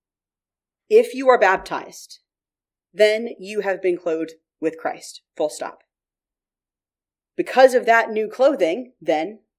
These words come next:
uh, because of your baptism, your other identities are no longer your primary markers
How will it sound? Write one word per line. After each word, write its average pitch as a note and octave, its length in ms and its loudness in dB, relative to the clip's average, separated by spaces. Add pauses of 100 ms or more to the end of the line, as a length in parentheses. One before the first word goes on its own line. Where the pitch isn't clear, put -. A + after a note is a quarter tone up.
(240)
uh, F3+ 180 0
because A3+ 380 -2
of A#3+ 240 0
your G3 100 2
baptism, E3 560 -4 (360)
your F#3+ 300 6
other A#3 260 4
identities G#3+ 680 -4
are E3 160 -8
no E3 140 -8
longer G#3+ 360 -2
your E3 200 -6
primary G#3 580 -4
markers E3+ 640 -6